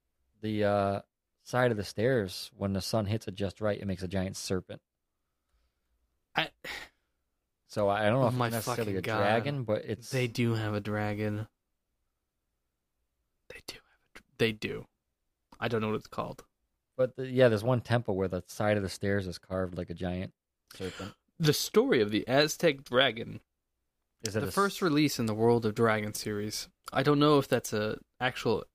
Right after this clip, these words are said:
Speaker 2: Aztec.
Speaker 1: Sounds like it's a book.
Speaker 2: It does sound like a book, but there are, I'm looking at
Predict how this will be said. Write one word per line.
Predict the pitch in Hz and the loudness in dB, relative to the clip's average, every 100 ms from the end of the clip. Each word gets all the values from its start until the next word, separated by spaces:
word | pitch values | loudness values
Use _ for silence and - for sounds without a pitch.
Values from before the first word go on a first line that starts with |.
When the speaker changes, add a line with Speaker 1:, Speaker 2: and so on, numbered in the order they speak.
| _ | _
Speaker 2:
Aztec. | 113 113 | -6 -4
Speaker 1:
Sounds | 117 107 | -2 -2
like | 101 | -2
it's | 98 | -2
a | 92 | -2
book. | 95 90 - | -2 -2 -6
Speaker 2:
It | 117 | -4
does | 135 127 | -2 0
sound | 127 110 | 0 -2
like | 107 | -2
a | |
book, | 104 104 - | -2 -2 0
but | 127 | 2
there | 135 | 4
are, | 147 151 - - | 4 2 -4 -2
I'm | 123 127 | 0 2
looking | 131 143 123 | 0 0 2
at | 117 | 0